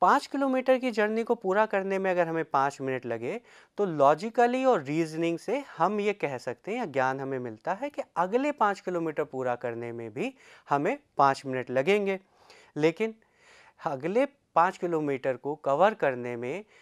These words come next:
पाँच मिनट लगेंगे या नहीं लगेंगे, ये बहुत सारे तथ्यों पर निर्धारित होता है। जैसे आगे की सड़क कैसी है,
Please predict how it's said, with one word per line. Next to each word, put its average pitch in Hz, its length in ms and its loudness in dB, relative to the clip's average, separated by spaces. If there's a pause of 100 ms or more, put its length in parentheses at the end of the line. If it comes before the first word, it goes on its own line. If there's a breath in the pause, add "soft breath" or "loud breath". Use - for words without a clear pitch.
(380 soft breath)
पाँच 175 300 4
मिनट 202 180 -2
लगेंगे 165 480 0
या 208 160 4
नहीं 156 380 -4
लगेंगे, 165 480 -2 (260)
ये 180 60 -4
बहुत 170 420 0
सारे 165 320 4
तथ्यों 139 420 -4
पर 202 240 2 (180)
निर्धारित 139 540 2
होता 104 220 -16
है। 104 200 -20 (500)
जैसे 127 360 -4 (160)
आगे 139 300 2
की 170 360 -8
सड़क 131 420 -2
कैसी 131 340 -2
है, 120 240 -8